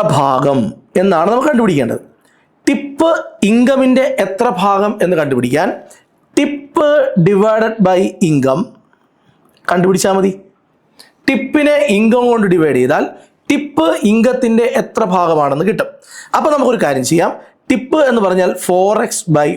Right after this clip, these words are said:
five, ഇതിനെ ഇൻകം കൊണ്ട് ഡിവൈഡ് ചെയ്യാം. ഇൻകം കൊണ്ട് ഡിവൈഡ് ചെയ്യുമ്പോ nine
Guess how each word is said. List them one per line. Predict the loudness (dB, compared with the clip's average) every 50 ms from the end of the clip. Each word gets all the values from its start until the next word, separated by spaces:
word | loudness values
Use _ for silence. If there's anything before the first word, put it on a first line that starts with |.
| -4 -4
five, | -2 -2 -2 -4 -6 -12 _ _ _ _ _ _ _ -2 0
ഇതിനെ | 0 2 0 -2 -2 -2 0
ഇൻകം | 2 2 2 2 0 0 0
കൊണ്ട് | 0 0 0 -2 0
ഡിവൈഡ് | 0 2 2 2 2
ചെയ്യാം. | 0 -2 -2 -4 -8 -16 -20 _ _ _ 0 0
ഇൻകം | 2 2 2 2 2 2
കൊണ്ട് | 0 0 0 0
ഡിവൈഡ് | 0 0 0 0 0 0
ചെയ്യുമ്പോ | 0 0 0 0 0 0 0 -2 -6 -12 -18 _ -2 -2
nine | 0 0 0 0 0